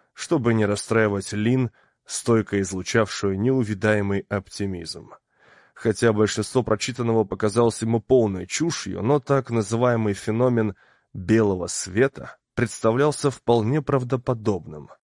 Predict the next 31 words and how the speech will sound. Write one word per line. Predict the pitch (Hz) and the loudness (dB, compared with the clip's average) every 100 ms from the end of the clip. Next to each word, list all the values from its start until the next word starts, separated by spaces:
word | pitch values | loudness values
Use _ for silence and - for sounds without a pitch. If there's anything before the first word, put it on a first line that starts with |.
| _ | _
С | - 107 | -6 -4
одной | 85 117 156 | 2 2 2
стороны, | - 151 156 156 139 90 | 2 2 4 2 0 -4
о | - 104 | -4 0
нём | 131 185 | 2 2
сообщалось | 147 113 104 - 127 117 104 - | 0 0 -2 0 2 2 0 -4
во | 98 | -6
всех | - 117 - | 0 -2 -2
культурах, | - 101 - 123 92 - _ _ - - | -2 -2 0 0 -2 -12 _ _ -20 -6
а | - 117 | 0 0
с | |
другой, | 98 113 101 143 165 107 - | 2 0 4 4 4 2 -2
возможность | 92 123 123 165 156 135 - | 0 2 4 4 4 2 0
такого | - - 147 131 | -2 0 2 2
явления | 113 110 113 127 120 | 2 2 2 2 2
допускалась | 101 101 - - - 123 113 104 - | 0 -2 -4 -10 -4 -2 0 -2 -2
наукой. | 110 117 87 - - _ _ - - | -2 0 -2 -8 -16 _ _ -20 -12
Согласно | - 117 110 110 - 107 | -2 0 4 2 2 0
одной | 104 110 107 | 2 2 0
теории, | - 110 151 139 110 | 0 0 0 0 0
белый | 95 127 120 | 2 2 0
свет | - 123 156 | -2 -4 -4
мог | 120 131 131 | 0 0 0
являться | 123 110 113 127 - | -4 0 0 0 0
результатом | 127 113 110 98 123 120 113 | 2 2 0 0 0 2 -2
внезапного | 104 107 92 117 - 117 104 | -2 -2 0 0 2 2 2
прекращения | 104 101 95 - 117 120 117 | 0 -4 -6 0 2 2 2
подачи | 104 104 101 104 - | 0 -2 -2 -4 -4
крови | 98 104 107 113 | -6 -2 0 0
к | 120 | -2
мозгу. | 143 147 104 - | 2 2 0 -8